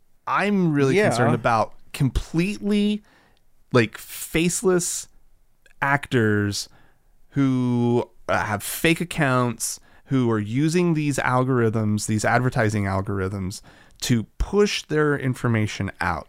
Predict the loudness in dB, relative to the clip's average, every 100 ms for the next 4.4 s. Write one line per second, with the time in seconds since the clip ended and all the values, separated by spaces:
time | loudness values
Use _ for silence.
0 | -4 -4 -4 -2 0 2 2 2 0 -4
1 | -16 -6 2 4 4 -2 -20 -20 -20 -8
2 | -4 -2 0 0 0 2 2 4 4 2
3 | 0 -4 -2 -2 0 0 0 -4 -6 -10
4 | -4 -2 -2